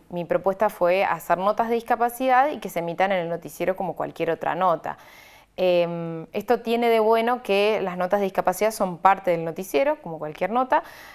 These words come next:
y la contra es que, bueno, la gente que seguía la columna nunca sabe <laughs> cuándo van a salir las notas, ¿no? Es como, um, los pro y los contra de, de,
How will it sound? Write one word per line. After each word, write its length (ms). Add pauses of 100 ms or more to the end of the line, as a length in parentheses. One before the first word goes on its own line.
(160)
y 240
la 180
contra 260
es 60
que, 120
bueno, 220
la 100
gente 260
que 80
seguía 280
la 100
columna 760
nunca 360
sabe 260
<laughs> 20
cuándo 220
van 140
a 60
salir 300
las 140
notas, 380
¿no? 140
Es 100
como, 400 (460)
um, 560
los 180
pro 200
y 60
los 140
contra 460
de, 440 (360)
de, 440